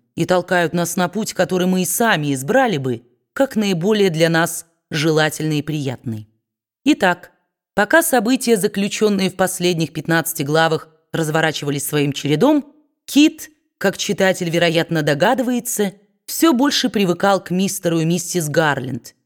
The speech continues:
к мистеру Авелю, Пони и Барбаре, и всё больше убеждался, что каждый из них в отдельности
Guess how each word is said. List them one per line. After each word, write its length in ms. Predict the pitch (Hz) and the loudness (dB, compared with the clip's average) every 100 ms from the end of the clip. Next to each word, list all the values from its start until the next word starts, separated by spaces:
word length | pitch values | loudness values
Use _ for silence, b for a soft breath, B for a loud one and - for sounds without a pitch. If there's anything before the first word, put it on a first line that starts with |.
| _ _ | _ _
к 80 | 269 | 4
мистеру 480 | 330 339 160 160 | 4 4 0 4
Авелю, 520 | 175 226 208 202 190 175 _ _ - | 4 2 0 0 0 -4 _ _ -4
Пони 460 | 202 214 208 160 | 2 4 4 0
и 60 | 147 | 0
Барбаре, 600 | 147 196 202 180 180 175 _ _ _ | 2 2 2 0 -2 -6 _ _ _
и 120 | 202 | -4
всё 180 | 202 214 | 0 0
больше 380 | 175 220 214 180 | 2 2 2 -2
убеждался, 580 | 160 160 151 180 - 156 | 0 0 2 0 0 -8
что 220 | - 160 | -6 -6
каждый 480 | - 208 185 135 147 | -2 0 0 -4 -6
из 100 | 127 | -2
них 220 | 165 - | -4 -2
в 40 | |
отдельности 840 | 151 143 202 196 170 - - 135 | -2 0 0 2 0 -2 -4 -6